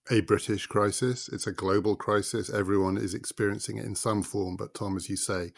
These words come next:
each nation state is experiencing it differently. And for now, the focus is on different outcomes of certain kinds of health policies and interventions,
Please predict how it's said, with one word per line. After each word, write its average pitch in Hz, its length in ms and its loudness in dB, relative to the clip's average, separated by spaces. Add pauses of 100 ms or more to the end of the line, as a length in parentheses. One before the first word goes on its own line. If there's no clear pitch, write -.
(380)
each - 240 -10
nation 101 440 0
state - 500 -4
is 90 140 -6
experiencing 101 560 -2
it 113 120 -10
differently. 98 460 -4
And 95 120 -6
for 107 100 -6
now, 107 240 4
the 95 100 4
focus 95 400 -2
is 95 140 -8
on 90 280 -4 (520)
different 104 380 0
outcomes 101 600 0
of 95 120 -4
certain 107 280 -2
kinds 92 300 -4
of 95 100 -4
health - 300 -6
policies 95 480 -4
and 98 80 -4
interventions, 92 800 -6